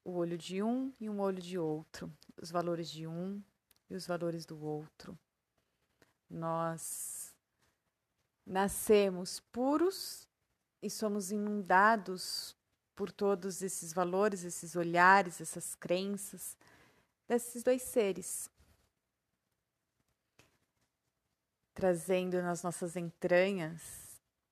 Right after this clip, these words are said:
seu D N A, seu gene. Então, falar dos nossos pais também é falar um pouquinho da gente. Até porque, como já dito lá no primeiro podcast, quando a gente fala do outro,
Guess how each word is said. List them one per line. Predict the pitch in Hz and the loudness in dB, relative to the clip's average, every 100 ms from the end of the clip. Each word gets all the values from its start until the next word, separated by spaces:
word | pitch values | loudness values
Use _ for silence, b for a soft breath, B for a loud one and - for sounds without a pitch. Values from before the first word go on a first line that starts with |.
| _ | _
seu | - - 160 | -10 -2 -2
D | 151 | -2
N | 151 151 151 | -6 -4 2
A, | 175 220 220 220 _ _ | 6 6 4 -4 _ _
seu | - 156 | -10 -8
gene. | 147 143 151 180 185 175 175 _ _ _ _ _ _ _ b b b b b b _ _ _ _ _ | -8 -4 -2 -2 -6 -12 -18 _ _ _ _ _ _ _ b b b b b b _ _ _ _ _
Então, | - 170 | -6 -6
falar | 165 190 180 202 226 | -2 2 6 4 2
dos | 180 175 | -10 -6
nossos | 175 - 165 | -6 -4 -8
pais | - 170 175 190 160 - - - - _ _ _ _ _ | -2 4 4 4 -4 -12 -14 -16 -20 _ _ _ _ _
também | - 196 190 208 | -8 -4 -2 -2
é | |
falar | 214 185 170 | -4 -4 -4
um | 165 | -6
pouquinho | - - 180 165 | -12 -14 -10 -8
da | 165 | -6
gente. | 165 156 160 165 - - - _ _ b b b b b b - | -6 -6 -12 -12 -14 -14 -16 _ _ b b b b b b -14
Até | 185 180 | -4 -2
porque, | 175 196 185 | -2 -4 -6
como | - 180 180 | -2 -2 0
já | 180 | 0
dito | 170 175 - 170 | 0 -4 -6 0
lá | 196 262 | 2 0
no | 262 | -4
primeiro | - 190 175 | -6 -4 -4
podcast, | - 160 - 180 190 196 - - - - _ _ - | -4 -6 0 6 8 6 2 -4 -8 -12 _ _ -8
quando | 175 180 | -4 -4
a | |
gente | 180 180 - | -4 -8 -8
fala | - 170 165 160 | 0 2 4 0
do | 151 151 | -6 -6
outro, | 156 180 208 196 - - | 0 2 2 -2 -14 -20